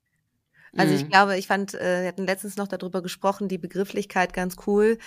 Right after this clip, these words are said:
Speaker 1: Da hatten, äh, wurden wir darauf angesprochen, äh, wie auch der eine oder andere Mitarbeiter mal sagt, äh, "Ja, ihr streitet euch ja wie ein altes Ehepaar."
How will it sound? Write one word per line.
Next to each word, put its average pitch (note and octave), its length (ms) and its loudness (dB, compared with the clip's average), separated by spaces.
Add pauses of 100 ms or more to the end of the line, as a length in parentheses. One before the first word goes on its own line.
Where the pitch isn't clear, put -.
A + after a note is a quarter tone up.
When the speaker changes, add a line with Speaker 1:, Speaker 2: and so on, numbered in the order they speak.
(240)
Speaker 1:
Da F3 120 0
hatten, F#3 460 -2
äh, E3+ 360 -4
wurden G3+ 200 0
wir G3+ 80 4
darauf F3 220 6
angesprochen, G3 540 0
äh, F3 460 -4
wie F3+ 320 -2
auch G3 160 4
der G3 160 -2
eine F#3+ 160 4
oder D#3+ 80 4
andere F3+ 220 0
Mitarbeiter G3 480 2
mal F#3+ 120 -2
sagt, F#3+ 400 -2
äh, F3+ 120 -2
"Ja, F3+ 160 0
ihr F3+ 140 -4
streitet F#3+ 340 -2
euch F#3+ 100 -4
ja F3 140 -4
wie F3 80 -4
ein - 80 -4
altes - 260 -4
Ehepaar." F#3+ 640 2